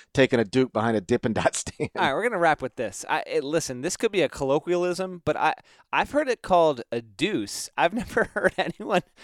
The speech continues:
Speaker 2: refer to that as taking a Duke. Did you say taking
Speaker 1: Ta-
Speaker 2: a Duke?
Speaker 1: Taking a Duke.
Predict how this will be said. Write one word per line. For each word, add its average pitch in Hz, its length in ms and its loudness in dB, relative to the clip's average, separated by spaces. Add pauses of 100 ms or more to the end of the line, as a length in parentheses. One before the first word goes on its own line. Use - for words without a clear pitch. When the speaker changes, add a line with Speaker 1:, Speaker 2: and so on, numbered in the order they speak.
(180)
Speaker 2:
refer 160 340 0
to 180 120 0
that 127 300 0
as 117 140 -8
taking 170 380 -4
a 117 80 -2
Duke. 131 580 -6 (100)
Did 156 80 -10
you 185 60 -8
say 349 160 -2
taking 330 340 0
Speaker 1:
Ta- 185 60 4
Speaker 2:
a - 20 4
Duke? 143 500 -4 (460)
Speaker 1:
Taking 240 200 10
a 226 60 10
Duke. 349 500 8